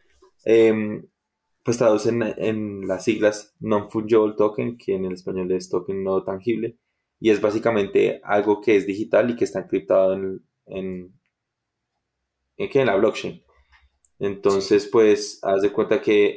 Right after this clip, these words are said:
Speaker 1: es como tener una imagen, la cual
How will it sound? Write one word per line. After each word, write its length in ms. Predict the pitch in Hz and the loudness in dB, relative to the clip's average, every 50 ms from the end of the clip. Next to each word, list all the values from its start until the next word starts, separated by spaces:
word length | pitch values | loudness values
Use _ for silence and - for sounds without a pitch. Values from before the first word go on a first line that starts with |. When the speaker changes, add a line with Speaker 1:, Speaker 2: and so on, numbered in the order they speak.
| - | -2
Speaker 1:
es 260 | 101 98 - - - - | -2 -2 -2 -10 -12 -6
como 240 | - 113 107 107 107 | -2 0 0 0 0
tener 280 | - 107 104 101 98 98 | -2 -2 0 0 0 0
una 160 | 98 98 98 | 0 0 0
imagen, 460 | 101 113 113 117 135 143 151 170 170 - _ _ _ _ _ _ _ | 0 0 0 0 -2 -4 -6 -8 -12 -16 _ _ _ _ _ _ _
la 260 | - - 98 95 92 | 0 0 0 0 2
cual 380 | - 95 92 92 92 92 92 | 0 0 0 0 -2 -2 -6